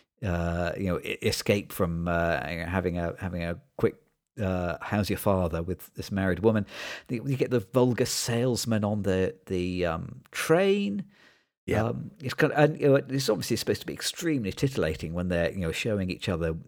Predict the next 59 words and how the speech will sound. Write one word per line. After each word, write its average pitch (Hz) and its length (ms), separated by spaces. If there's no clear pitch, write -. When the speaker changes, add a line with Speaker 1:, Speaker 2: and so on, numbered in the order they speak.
Speaker 1:
women's 95 360
underwear 90 540
on 85 80
the 82 80
train. 78 540
I, 101 60
I, 101 160
Speaker 2:
Oh, 101 80
Speaker 1:
I, 85 140
Speaker 2:
yeah. 82 40
Speaker 1:
you 131 80
know, 120 60
the, 117 180
like, 120 220
the 113 80
modern 113 300
analog 107 500
that - 120
I 98 120
could - 160
think 107 320
of 95 100
for - 120
that 92 220
was, 92 320
um, 98 300
Speaker 2:
<laughs> - 120
Speaker 1:
this 139 180
is 127 120
like, 117 200
you 127 140
know, 101 200
the, 104 200
the 98 160
nineteen 104 320
thirty-five 95 480
equivalent 95 480
of 92 120
the 92 80
dildo 101 460
fighting 80 520
in, 82 400
um, 82 160
Speaker 2:
Yeah. 101 260
Speaker 1:
Everything 95 360
Everywhere 92 440
All 90 120
at - 120
Once. 90 320
Speaker 2:
Yeah. 101 160
Speaker 1:
It's, - 280
you 92 60
know, 76 60
it's - 160
really, 85 320
really 80 240
in 73 80
your 73 100
face. 80 300